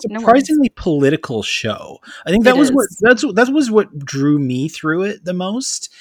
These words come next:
Speaker 2: is that, like, I'm not really big on fantasy and dragons and swords and magic and that kind of thing. Um, but watching the, the machinations of this nation and how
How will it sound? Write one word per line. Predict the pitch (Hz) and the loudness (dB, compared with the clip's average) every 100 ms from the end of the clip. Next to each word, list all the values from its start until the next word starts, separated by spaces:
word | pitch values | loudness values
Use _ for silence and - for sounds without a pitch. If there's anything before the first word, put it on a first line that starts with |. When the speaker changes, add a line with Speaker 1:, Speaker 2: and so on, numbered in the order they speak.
| - - | -14 -8
Speaker 2:
is | 151 | 0
that, | 170 165 | 2 2
like, | 156 | 2
I'm | 190 | 2
not | 202 156 | 2 0
really | 160 147 | 0 0
big | 131 127 | 0 0
on | 123 | -2
fantasy | - 120 120 - 117 | -4 -6 -4 -6 -4
and | 110 | -4
dragons | 107 113 110 110 107 | -2 0 0 -4 -6
and | 104 - | -8 -8
swords | 110 107 104 110 | -6 -6 -6 -6
and | 104 | -6
magic | 104 104 104 | -6 -8 -10
and | 107 | -10
that | 101 104 | -10 -10
kind | 110 | -12
of | 104 | -12
thing. | 113 101 104 - - _ 127 | -10 -12 -12 -16 -20 _ -4
Um, | 127 123 110 | -2 -4 -6
but | 143 147 | -8 -8
watching | 139 143 147 - 196 180 175 170 160 _ _ _ _ | -2 0 2 0 -6 -4 -4 -6 -10 _ _ _ _
the, | 131 131 147 139 135 | -10 -2 2 2 0
the | 127 | -4
machinations | 131 131 147 127 123 - 135 120 - | -4 -4 -4 -4 -4 -4 -4 -4 -6
of | 120 117 113 107 | -4 -2 -2 -6
this | 110 107 - 120 | -6 -6 -8 -8
nation | 113 117 131 - 120 101 98 101 | -6 -4 -4 -6 -6 -6 -8 -10
and | 117 110 | -10 -8
how | - - 113 113 113 110 | -8 -8 -6 -4 -4 -6